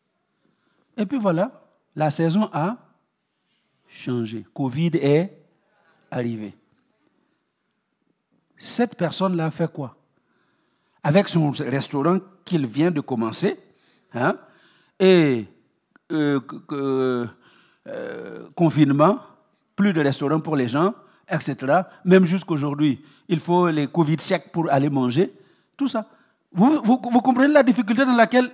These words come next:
cette personne s'est mise ? Alors c'est pourquoi c'est important de comprendre. Moi, je ne contrôle rien. Dans la saison, dans cette nouvelle saison, il faut t'adapter à la saison.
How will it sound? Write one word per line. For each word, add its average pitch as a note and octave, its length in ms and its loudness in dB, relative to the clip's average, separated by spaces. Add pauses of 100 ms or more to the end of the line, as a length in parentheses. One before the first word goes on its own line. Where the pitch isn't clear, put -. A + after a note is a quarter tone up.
cette A#3+ 220 -2
personne A3 320 0
s'est A3+ 120 0
mise ? C4 380 0 (1800)
Alors G#3+ 120 2
c'est G3 140 2
pourquoi D#4+ 360 -2
c'est A#3 160 0
important G3+ 440 0
de G#3 100 -2
comprendre. F#3+ 460 -4
Moi, A#3+ 260 -2
je G3 140 -4
ne E3 80 -2
contrôle F3+ 500 -6
rien. F3 380 0 (1400)
Dans A#3 380 4
la B3+ 160 4
saison, F#3 580 2
dans F#3+ 160 4
cette D#4 340 0
nouvelle G#3+ 300 2
saison, E3+ 400 0 (600)
il C#3+ 320 6
faut G3+ 640 0 (600)
t'adapter D3+ 680 0
à B2 80 -10
la B2+ 160 -4
saison. - 440 -8